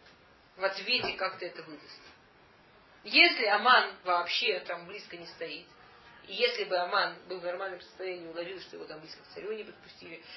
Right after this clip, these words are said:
на какое-то место поставили и так далее, наверное, он бы врубился, да, что ожидается,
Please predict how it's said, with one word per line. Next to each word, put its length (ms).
на 60
какое-то 260
место 300
поставили 400
и 40
так 140
далее, 200
наверное, 360
он 80
бы 60
врубился, 480
да, 180
что 180
ожидается, 580